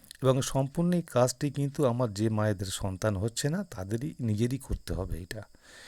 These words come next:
এবং আপনাদের কি করতে হবে, রবিবার থেকে মঙ্গলবার পর্যন্ত প্রতিদিন আপনি একশো আট বার করে যেটা পড়বেন, পড়া হয়ে গেলে বৃহস্পতিবারে ওই যে শ্বেতাকন্দ গাছের মূল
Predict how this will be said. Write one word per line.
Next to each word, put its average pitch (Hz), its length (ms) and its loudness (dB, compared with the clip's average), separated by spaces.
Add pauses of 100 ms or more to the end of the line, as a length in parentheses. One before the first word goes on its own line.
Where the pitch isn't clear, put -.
(360)
এবং 151 320 0
আপনাদের 135 400 -2
কি 139 140 -4
করতে 127 340 0
হবে, 104 240 4 (520)
রবিবার 117 500 4
থেকে 151 220 0
মঙ্গলবার 110 420 2
পর্যন্ত 104 360 -2
প্রতিদিন 120 480 -2
আপনি 120 240 -2
একশো 101 300 -4
আট 95 120 2
বার 98 160 0
করে 113 220 0
যেটা 95 220 0
পড়বেন, 92 380 -2 (440)
পড়া 107 240 4
হয়ে 107 240 2
গেলে 101 240 0 (420)
বৃহস্পতিবারে 123 880 0 (1200)
ওই 135 140 6
যে 143 140 0
শ্বেতাকন্দ 131 640 2 (120)
গাছের 135 360 0
মূল 107 300 2